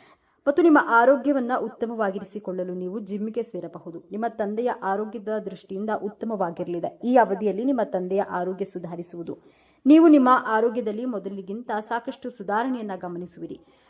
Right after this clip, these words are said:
ವಿಶೇಷವಾಗಿ ನಿಮ್ಮ ಪ್ರೀತಿ ಪಾತ್ರರ ಆರೋಗ್ಯಕ್ಕೆ ಸಂಬಂಧಿಸಿದಂತೆ ನೀವು ಎರಡು ಸಾಕಷ್ಟು ಕಾಳಜಿಯನ್ನ ವಹಿಸುವುದು ಉತ್ತಮ. ಪರಿಹಾರಗಳು.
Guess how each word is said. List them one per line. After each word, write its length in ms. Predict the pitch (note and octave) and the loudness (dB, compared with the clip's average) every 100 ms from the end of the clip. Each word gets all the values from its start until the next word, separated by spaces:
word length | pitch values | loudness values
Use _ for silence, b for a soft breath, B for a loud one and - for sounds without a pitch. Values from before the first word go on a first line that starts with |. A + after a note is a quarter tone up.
| - | -10
ವಿಶೇಷವಾಗಿ 680 | F3+ C#4 C#4+ C#4+ C#4+ B3 D#4 | 4 4 6 4 4 4 0
ನಿಮ್ಮ 180 | D4 C4 | 2 2
ಪ್ರೀತಿ 380 | C4+ B3 A#3 C4 | 0 -10 -8 -6
ಪಾತ್ರರ 440 | A3+ G#3 G#3 G#3 G#3+ | -4 -4 -6 -4 -4
ಆರೋಗ್ಯಕ್ಕೆ 580 | F#3+ G3 G3 G3 G#3 | -2 -6 -8 -14 -12
ಸಂಬಂಧಿಸಿದಂತೆ 840 | G#3 F#3 E3+ F3+ F3 F3+ F3 F3+ C4+ | -12 -12 -12 -14 -14 -14 -14 -10 -6
ನೀವು 380 | C4+ A3+ B3+ C#4+ b b - | -6 -6 -8 -10 b b -10
ಎರಡು 520 | A#3 B3 C4+ D4 D#4 | 2 6 6 4 2
ಸಾಕಷ್ಟು 600 | D4+ A3+ A3 C4+ - C4+ | 2 2 2 -4 -8 -8
ಕಾಳಜಿಯನ್ನ 540 | - F#3+ F#3 F#3 F3+ F#3 | -4 -2 -4 -6 -8 -8
ವಹಿಸುವುದು 500 | F3 F3+ - E3+ A#3 | -10 -12 -12 -12 -12
ಉತ್ತಮ. 300 | G#3+ E3 E3 - E2 _ _ _ _ _ _ _ _ _ _ _ _ _ _ _ _ _ _ _ _ _ _ _ - | -12 -12 -12 -12 _ _ _ _ _ _ _ _ _ _ _ _ _ _ _ _ _ _ _ _ _ _ _ _ 2
ಪರಿಹಾರಗಳು. 840 | D4 D#4+ C4+ A#3 F#3 F3 E3+ - | 6 6 6 2 0 -6 -10 -12